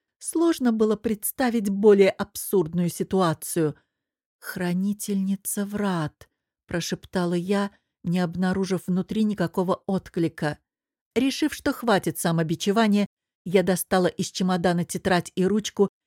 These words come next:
села за стол и принялась писать все, что вертелось в голове. Слова ложились на бумагу,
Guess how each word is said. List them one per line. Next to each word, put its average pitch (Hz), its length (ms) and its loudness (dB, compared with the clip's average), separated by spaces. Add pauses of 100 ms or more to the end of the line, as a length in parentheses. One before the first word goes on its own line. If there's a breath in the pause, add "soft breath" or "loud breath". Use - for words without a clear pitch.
(140)
села 240 360 0
за 226 160 0
стол - 440 -2
и 202 60 -4
принялась 208 500 2
писать 202 420 -2
все, - 260 0
что 208 220 -4
вертелось 175 560 0
в 165 60 -8
голове. 175 540 0 (460)
Слова 185 380 -6
ложились 190 500 -2
на 196 120 0
бумагу, 196 520 2